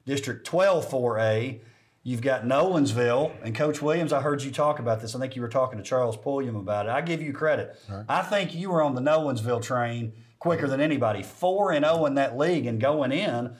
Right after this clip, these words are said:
Speaker 2: Mm-hmm.
Speaker 1: I think a lot of people thought it's gonna be Summit and Ravenwood, but right now, that's four and five. Ravenwood at oh and four, Summit at one and three.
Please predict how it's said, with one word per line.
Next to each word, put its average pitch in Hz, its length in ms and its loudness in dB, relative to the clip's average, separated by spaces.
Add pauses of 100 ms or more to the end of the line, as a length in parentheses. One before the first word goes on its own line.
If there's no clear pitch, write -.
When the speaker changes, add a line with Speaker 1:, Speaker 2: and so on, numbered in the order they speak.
(140)
Speaker 2:
Mm-hmm. 101 140 -4
Speaker 1:
I 127 60 0
think 160 240 -2
a 131 40 2
lot 127 240 4
of - 100 0
people 123 280 -4
thought 123 480 2 (180)
it's 113 160 -6
gonna 143 160 2
be 135 160 -2
Summit 147 400 0
and 120 80 -4
Ravenwood, 151 600 0
but 120 160 -2
right 156 260 0
now, 147 560 2 (720)
that's 156 320 0
four 151 380 2
and 120 100 -2
five. 123 380 0
Ravenwood 139 500 2
at 120 80 0
oh 131 180 2
and 113 140 -4
four, 135 260 -2
Summit 131 380 -2
at 104 80 -6
one 127 180 -2
and 104 140 -6
three. 120 560 -4